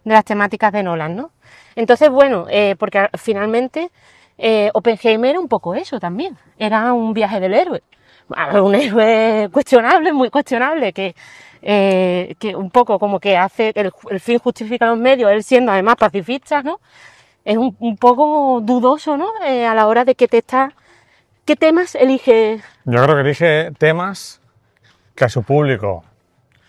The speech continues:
Speaker 2: masculino, sean hombres o mujeres,
Speaker 1: Ujú.
Speaker 2: eh, quieren afrontarse a grandes odiseas humanas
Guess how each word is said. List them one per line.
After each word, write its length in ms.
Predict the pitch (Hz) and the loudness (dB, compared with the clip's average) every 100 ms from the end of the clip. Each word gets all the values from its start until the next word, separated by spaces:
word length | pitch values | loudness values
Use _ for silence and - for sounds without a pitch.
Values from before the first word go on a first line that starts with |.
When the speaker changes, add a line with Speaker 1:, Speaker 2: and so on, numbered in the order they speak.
| _ _ - | _ _ -2
Speaker 2:
masculino, 680 | 131 110 131 147 156 101 107 _ | -2 -2 -2 0 -2 -4 -10 _
sean 340 | - 147 135 139 | -6 0 2 2
hombres 320 | 143 127 120 117 | -2 -2 -4 -6
o 20 | |
mujeres, 480 | 104 131 123 185 - - | -8 -6 -8 -10 -20 -6
Speaker 1:
Ujú. 360 | 214 196 247 185 _ _ _ _ _ | -2 2 2 0 _ _ _ _ _
Speaker 2:
eh, 840 | 131 139 139 135 127 123 123 120 - _ _ _ _ | 2 4 4 4 4 2 2 -2 -8 _ _ _ _
quieren 520 | - 151 143 113 95 104 _ _ _ _ _ _ _ _ _ _ _ _ _ _ _ _ _ _ _ | 2 4 6 2 -4 -14 _ _ _ _ _ _ _ _ _ _ _ _ _ _ _ _ _ _ _
afrontarse 680 | 131 123 127 117 139 - 139 | -4 -2 -2 0 0 2 2
a 440 | 120 110 101 95 _ _ _ - | 4 2 0 -4 _ _ _ -6
grandes 480 | 117 117 135 135 | 0 2 2 -2
odiseas 400 | 139 135 - 123 | -2 -4 -2 -4
humanas 640 | 131 120 135 175 - - | -2 -4 -6 -10 -18 -20